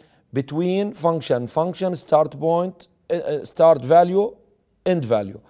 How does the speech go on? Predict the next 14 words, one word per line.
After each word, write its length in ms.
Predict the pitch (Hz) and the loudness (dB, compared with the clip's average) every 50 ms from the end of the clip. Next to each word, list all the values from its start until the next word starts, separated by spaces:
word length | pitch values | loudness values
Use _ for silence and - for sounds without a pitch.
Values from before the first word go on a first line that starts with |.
| _ _ _ _ _ - 151 | _ _ _ _ _ -6 -6
إذا 80 | 170 | -4
أنا 140 | 175 196 190 | -2 -2 -2
بدي 80 | 180 196 | -2 -2
أختار 280 | 196 - 196 170 151 | 2 6 6 6 8
هذه 180 | 127 117 107 107 | 6 4 0 -2
ال-، 120 | 107 113 - _ - | -6 -10 -14 _ -16
ال-، 120 | 113 107 | -14 -12
هذه. 160 | 107 98 - - - - | -10 -10 -12 -12 -8 -2
أول 320 | - 185 220 233 233 214 202 | 0 2 4 6 4 4 4
فانكشن 380 | 208 196 196 196 - 190 175 | 0 -2 -2 -2 -4 -4 -4
عندي 200 | 170 180 185 165 | -4 -6 -6 -4
هون 180 | 175 170 170 170 | -2 -2 -2 -4
إيش 180 | 165 151 147 160 | -4 -6 -6 -4
هي؟ 260 | 165 165 170 190 | -2 0 0 0